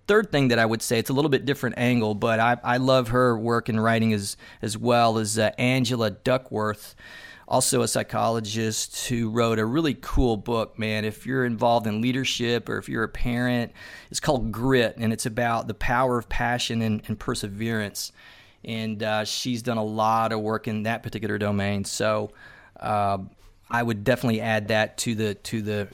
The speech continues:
the reading list. And it's like anything else, man. If you want to be good at something, um, you've gotta have a passion for it, right? And if you're gonna, if you're gonna be persistent and resilient, and certainly you need that in landscape photography for sure,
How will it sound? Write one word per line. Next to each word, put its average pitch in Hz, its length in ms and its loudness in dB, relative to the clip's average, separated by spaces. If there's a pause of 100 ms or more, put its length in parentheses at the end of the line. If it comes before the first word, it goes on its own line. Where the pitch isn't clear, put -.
(120)
the 107 140 -6
reading 101 500 -4
list. 92 340 -12
And 107 220 -6
it's - 160 -8
like 127 140 0
anything 139 300 -2
else, 156 220 -2
man. 110 200 -2
If 110 140 -8
you 135 120 -4
want 139 240 -4
to 127 100 -8
be 110 400 -4 (100)
good 143 320 2
at 117 120 -4
something, 113 640 -2 (840)
um, 107 560 -8 (120)
you've 123 160 -2
gotta 165 140 6
have 160 120 2
a 107 60 -8
passion 120 420 4
for 101 280 -6
it, - 100 -12
right? 113 320 -2 (280)
And 120 160 -2
if 107 120 -6
you're 131 120 -2
gonna, 131 260 0 (140)
if 120 140 -4
you're 131 80 -6
gonna 139 140 -2
be 127 240 0
persistent 123 800 -6 (760)
and 113 180 -4
resilient, 113 720 0
and 113 120 -2
certainly 127 300 -4
you 127 60 0
need 131 160 -2
that 127 240 4
in 120 100 -2
landscape 123 460 -2
photography 113 640 -4
for 113 180 -8
sure, 113 580 -2